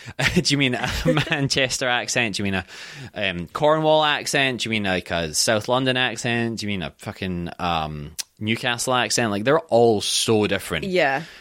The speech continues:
Speaker 1: Um, and then on top of that, you've got all your Scottish accents, your Welsh accents, your Northern Irish accents, which is all British. So I'm like, if someone's from Britain, they can have those accents.
Speaker 2: Mm.
Speaker 1: Whereas a lot of the time, if it is like, "Oh, yeah, you,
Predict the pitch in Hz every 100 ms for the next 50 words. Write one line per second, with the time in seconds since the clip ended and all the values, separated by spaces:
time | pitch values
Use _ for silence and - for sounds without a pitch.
0 | - - 101 92 85 82 - _ 113 120
1 | 120 117 101 _ _ _ 117 139 117 117
2 | 123 - 117 117 95 104 110 98 - 107
3 | 95 - 147 127 127 113 - 117 - 95
4 | 101 123 123 123 110 - 117 104 104 98
5 | 92 87 101 127 123 120 120 101 117 104
6 | 139 139 170 202 107 117 135 - 76 -
7 | - - - - - - - 131 127 117
8 | - - 123 - 160 143 - 135 127 120
9 | - 104 101 - 98 101 98 98 92 101
10 | 95 - 71 71 - 196 180 175 180 -
11 | - 131 123 113 127 143 135 - 131 127
12 | 123 - 110 92 110 - - 110 101 -
13 | 113 110 104 101 101 - 76